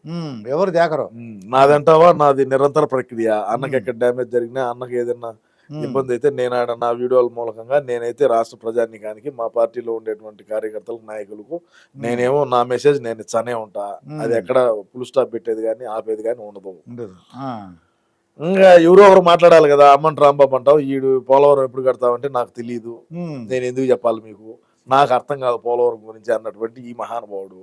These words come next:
Speaker 1: ఉమ్.
Speaker 2: సరే, ఇంకా ఐదేళ్లకు రెండు వేల పంతొమ్మిది నుంచి ఇరవై నాలుగు వరకు చూసినారు అందరు ప్రెస్ మీట్లు, అన్ని కథలు, అన్ని.
Speaker 1: ఉమ్.
Speaker 2: కొత్త వాళ్ళు ఎవరెవరన్నా కావాలా, కొత్తదనం కోరుకుంటాను పార్టీలో అని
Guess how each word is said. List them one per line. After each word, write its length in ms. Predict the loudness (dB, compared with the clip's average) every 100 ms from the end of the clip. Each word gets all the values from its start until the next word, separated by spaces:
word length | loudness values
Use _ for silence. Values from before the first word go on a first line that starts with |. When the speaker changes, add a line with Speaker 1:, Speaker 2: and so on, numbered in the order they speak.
| -16
Speaker 1:
ఉమ్. 400 | -14 -12 -16 -18 -20 _ _ _
Speaker 2:
సరే, 220 | 2 4 6
ఇంకా 380 | 4 4 6
ఐదేళ్లకు 720 | 4 4 4 4 4 2 0
రెండు 160 | 0 4
వేల 140 | 6
పంతొమ్మిది 420 | 4 0 -4 -6 -4
నుంచి 140 | -2
ఇరవై 120 | 0
నాలుగు 240 | 0 0 2
వరకు 240 | 2 -2 -8
చూసినారు 320 | -6 -2 -2 -2
అందరు 200 | -6 -6
ప్రెస్ 260 | -8 -12
మీట్లు, 280 | -16 -12 -6
అన్ని 220 | -6 -6
కథలు, 400 | -16 -16 -10 -8
అన్ని. 340 | -8 -10 -20 _ _
Speaker 1:
ఉమ్. 280 | -18 -16 -16 -20 _ 0
Speaker 2:
కొత్త 200 | 4 6
వాళ్ళు 200 | 6 4
ఎవరెవరన్నా 400 | 6 4 4 -2
కావాలా, 600 | 4 6 6 6 2 2
కొత్తదనం 440 | -2 0 0 0 0
కోరుకుంటాను 540 | -2 -2 -4 -4 -4
పార్టీలో 480 | 0 -2 -2 -8 -8
అని 320 | -8 -14 -16